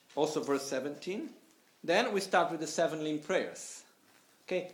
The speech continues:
can you recognize in what we have just seen, what we have just explained of the preliminary practices?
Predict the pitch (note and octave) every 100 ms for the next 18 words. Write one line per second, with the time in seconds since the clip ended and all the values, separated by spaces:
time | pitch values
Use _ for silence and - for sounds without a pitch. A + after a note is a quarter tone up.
0 | - F#3+ A3 G#3 A3+ B3 A3 A3 A3 F#3+
1 | F#3+ F3+ F3 E3+ F#3+ F#3+ - G3+ F3+ E3
2 | D#3+ D#3 D3 F3 F3 E3+ D3+ - E3 E3
3 | D#3+ D#3+ D3 D#3+ E3+ E3 D#3+ - F3+ -
4 | - B3+ - -